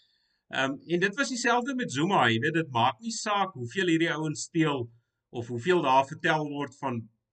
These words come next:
wat hy alles gesteel het nie, is die meeste van die ondersteuners, jy weet, anders as in Europese lande, as, as enige een van hierdie ouens dit in 'n Europese land gedoen het, dan sou hy self bedank het en geloop het, of die mense sou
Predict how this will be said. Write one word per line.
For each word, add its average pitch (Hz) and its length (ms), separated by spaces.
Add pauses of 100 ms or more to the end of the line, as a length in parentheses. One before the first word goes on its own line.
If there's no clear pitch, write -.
(540)
wat 120 340
hy 160 60
alles 143 340
gesteel 135 380
het 127 160
nie, 208 200
is 156 380 (500)
die 143 120
meeste 147 340
van 233 100
die 233 120
ondersteuners, 202 1000 (100)
jy 143 140
weet, 160 160
anders 202 340
as 220 140
in 196 140
Europese 185 500
lande, 123 480
as, 117 320
as - 520 (680)
enige 214 400
een 196 120
van 160 140
hierdie 131 240
ouens 160 300
dit 147 180
in 139 80
'n 135 140
Europese 165 420
land 123 260
gedoen 123 260
het, 131 100
dan 117 160
sou 131 140
hy 123 60
self 160 340
bedank 113 420
het 120 140
en 117 80
geloop 113 380
het, 139 140
of 113 80
die 120 120
mense 113 340
sou 123 340